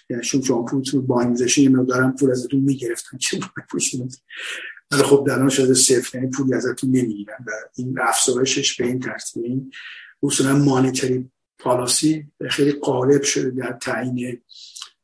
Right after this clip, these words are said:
اه، سیاست‌های اقتصادی که در صورت خیلی هم باش مخالف هستن که مانیتری پالیسی اینقدر، اه، تعیین کننده باشه از نظر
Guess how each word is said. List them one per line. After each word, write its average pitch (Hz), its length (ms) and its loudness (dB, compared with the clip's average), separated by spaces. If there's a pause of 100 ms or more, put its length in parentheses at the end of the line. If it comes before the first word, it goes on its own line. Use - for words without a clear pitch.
(120)
اه، 113 300 -6
سیاست‌های 123 580 2
اقتصادی 117 840 -2
که - 80 -4
در 127 160 -2
صورت 131 300 -6 (1040)
خیلی 123 220 -2
هم 120 80 -2
باش 131 260 -4
مخالف 127 460 -2
هستن 113 300 -6
که 127 160 -8
مانیتری 120 460 -6
پالیسی - 380 -2
اینقدر، 120 320 -4 (720)
اه، 117 100 -6 (1120)
تعیین 120 340 2
کننده 127 460 4
باشه 123 280 2
از 101 180 -10
نظر - 180 -6